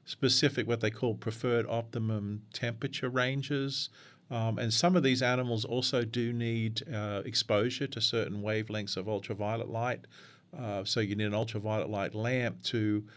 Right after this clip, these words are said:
convert, uh, vitamin D to the appropriate vitamin D. They also need to be, I mean, we talked about the temperature, et cetera, and they also have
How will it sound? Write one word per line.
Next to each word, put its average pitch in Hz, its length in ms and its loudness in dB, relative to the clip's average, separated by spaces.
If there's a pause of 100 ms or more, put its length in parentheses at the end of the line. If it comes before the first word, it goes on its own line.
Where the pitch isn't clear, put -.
(160)
convert, 113 640 2
uh, 113 180 -6
vitamin 98 480 -2
D 101 300 0
to 110 180 -6
the 101 80 -4
appropriate 101 520 -2
vitamin 120 500 -4
D. 120 440 -4 (260)
They 110 120 2
also 104 260 0
need 101 100 -4
to 98 60 -6
be, 95 280 -2
I 92 80 -2
mean, 92 200 -2
we 107 80 -4
talked 101 260 -4
about 98 200 -4
the 104 80 -8
temperature, 98 800 -4
et 110 100 -10
cetera, 104 460 -2
and 104 80 -2
they 113 60 0
also 104 300 0
have 104 280 0